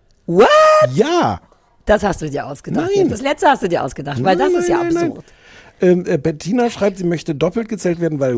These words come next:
Speaker 2: Wilson mithört. Und dann hat sie noch ein Foto von Wilson mitgeschickt, ähm, wo der
Speaker 1: Ah,
Speaker 2: aber
Speaker 1: Wilson kenn ich, ist ein Hund, ne?
Speaker 2: Ja, ist ein, so ein pudelähnlicher Hund, glaub ich.
Speaker 1: Ja, ja, die haben, die sind darauf, sorry, jetzt muss ich's nochmal sagen, auf der Oakling-Seite drauf als, äh, Models für ihre Pullover. Man kann ja da ein Foto von sich mit seinem Pullover machen, damit man sieht,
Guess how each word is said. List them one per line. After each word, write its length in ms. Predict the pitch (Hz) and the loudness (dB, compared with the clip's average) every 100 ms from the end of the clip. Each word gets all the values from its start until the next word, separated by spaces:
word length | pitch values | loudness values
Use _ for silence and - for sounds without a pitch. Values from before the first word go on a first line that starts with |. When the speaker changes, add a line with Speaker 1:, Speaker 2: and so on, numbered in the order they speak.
| 113 | 0
Speaker 2:
Wilson 440 | 214 285 - 120 | -2 -2 -4 -2
mithört. 440 | 113 113 135 196 - | -2 -4 -4 -4 -6
Und 160 | 147 | -4
dann 140 | 143 139 | -2 -2
hat 80 | |
sie 80 | 156 | -2
noch 120 | 151 | -4
ein 60 | 131 | -6
Foto 280 | - 190 196 | -4 -6 -4
von 240 | - 170 | -6 -2
Wilson 340 | 170 180 190 185 | 0 -2 -4 -4
mitgeschickt, 680 | 185 - 190 208 220 - - | -4 -6 -6 -6 -8 -14 -4
ähm, 220 | 147 143 131 | -2 -2 -4
wo 120 | 151 | -4
der 160 | 151 | -2
Speaker 1:
Ah, 140 | 240 254 | 0 0
Speaker 2:
aber 80 | 247 | 0
Speaker 1:
Wilson 240 | 381 403 | -2 -2
kenn 180 | 370 349 | -2 -2
ich, 120 | 277 | -4
ist 100 | 262 | -2
ein 60 | 294 | 0
Hund, 240 | 339 226 | 0 -2
ne? 160 | 220 311 | -6 -2
Speaker 2:
Ja, 140 | 147 | -2
ist 100 | 131 | -2
ein, 60 | 160 | -2
so 60 | 156 | -4
ein 100 | 151 | -2
pudelähnlicher 600 | 220 226 127 110 104 107 | -4 -4 -4 -6 -4 -6
Hund, 200 | 95 92 | -6 -8
glaub 200 | 85 85 | -10 -10
ich. 120 | 92 | -8
Speaker 1:
Ja, 180 | 208 311 | -2 0
ja, 200 | 370 311 | 0 -2
die 160 | 269 | -2
haben, 160 | 269 294 | -2 -2
die 100 | 254 | -4
sind 160 | 277 294 | -4 -4
darauf, 320 | 269 254 - | -4 -6 -6
sorry, 260 | 208 277 247 | -6 -4 -2
jetzt 160 | 175 254 | -4 -4
muss 140 | 277 | -4
ich's 100 | 302 | -4
nochmal 240 | 330 302 | -2 -2
sagen, 180 | 190 175 | -2 -4
auf 120 | 202 | -6
der 160 | - 233 | -4 -2
Oakling-Seite 560 | 277 277 185 160 175 214 | -2 -4 -4 -2 -4 -8
drauf 340 | 185 214 214 | -2 -2 -2
als, 360 | - 226 214 - | -4 -4 -6 -6
äh, 100 | 214 | -4
Models 500 | 226 247 240 208 - | -2 -2 -4 -6 -8
für 160 | 233 | -8
ihre 240 | 220 220 208 | -6 -6 -6
Pullover. 460 | - 233 269 147 143 | -6 -6 -4 -6 -6
Man 140 | 165 | -8
kann 160 | 202 214 | -6 -6
ja 80 | |
da 140 | 190 185 | -4 -4
ein 80 | 180 | -4
Foto 240 | 254 240 | -6 -6
von 160 | 240 214 | -8 -8
sich 100 | 226 | -6
mit 140 | 240 | -6
seinem 140 | 226 | -6
Pullover 280 | 190 220 233 | -4 -4 -2
machen, 240 | 277 285 269 | -4 -6 -6
damit 280 | 233 220 | -6 -6
man 120 | 233 208 | -6 -8
sieht, 200 | 226 | -10